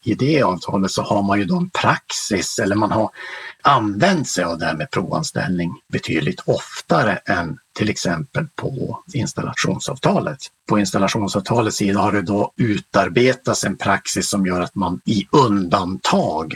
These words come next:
använder sig av provanställning, och, eh, man har varit överens om det mellan parterna då. Så det är betydligt, eh, mer sällan. Och det är klart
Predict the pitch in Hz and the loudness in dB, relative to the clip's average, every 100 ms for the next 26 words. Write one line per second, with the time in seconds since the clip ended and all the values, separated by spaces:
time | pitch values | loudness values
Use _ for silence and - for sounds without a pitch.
0 | - - - 71 76 - 64 - 62 62 | -8 -2 -2 -2 -4 -4 -2 -2 -2 -4
1 | 65 62 64 65 - - 71 69 117 - | -4 -4 -4 -6 -4 -6 -4 -6 -8 -12
2 | _ - - - _ - 92 87 82 170 | _ -4 -4 -6 _ -2 0 0 -4 -6
3 | 123 95 90 87 90 90 87 85 95 - | -2 0 0 0 0 0 0 0 -2 -4
4 | 92 - - - - 98 90 78 82 - | -4 -4 -4 -6 -6 -2 0 0 -4 -4
5 | - - - 101 104 135 - 160 143 - | -4 -4 -4 -4 -4 -6 -8 -10 -4 0
6 | 104 110 87 101 - 135 135 104 95 87 | 2 2 0 -4 0 2 2 2 0 -2
7 | _ 98 95 - - 117 98 92 - 107 | _ -2 0 -2 -4 -2 0 0 0 0
8 | 92 101 120 143 143 143 151 135 | 2 0 0 2 2 2 2 0